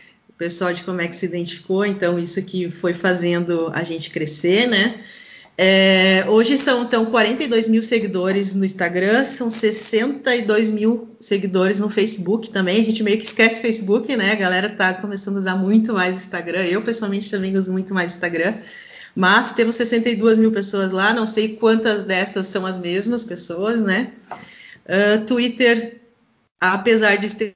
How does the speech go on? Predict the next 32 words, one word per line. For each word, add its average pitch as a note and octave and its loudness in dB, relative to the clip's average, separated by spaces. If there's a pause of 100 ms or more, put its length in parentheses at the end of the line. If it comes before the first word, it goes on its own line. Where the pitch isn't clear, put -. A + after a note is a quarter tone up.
sido A3 -2
o A3 -6
primeiro, G#3+ 2
a G3 0
gente G3+ -4
tem G#3 -4
três G#3 2
mil G#3+ 0
e A3+ 2
oitocentos G#3+ -2
seguidores F#3+ -2
lá. G3 -2 (140)
E C#4 0
os D#4 2
queridos A3+ 0
grupos A3+ 0
de A3 4
WhatsApp, G3+ 2
né? F3+ -2
Que F#3 -4
aqui, G3+ -4
nessa G3 -4
mesa G3 2
aí, G3+ 2 (380)
é, F#3+ 6
a F#3+ 6
gente A3 2
se B3+ -4
conheceu A3 4
por A#3 0
lá, G3 4
né? B3+ 0